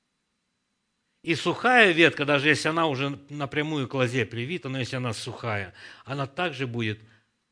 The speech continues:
отрезана и выброшена в огонь.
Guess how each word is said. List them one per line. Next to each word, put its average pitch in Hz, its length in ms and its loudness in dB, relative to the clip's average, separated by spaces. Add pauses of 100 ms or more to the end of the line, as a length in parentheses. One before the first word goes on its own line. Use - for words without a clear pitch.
(300)
отрезана 160 720 -4
и 113 140 -4
выброшена 110 600 -8
в 98 80 -14
огонь. 92 400 -16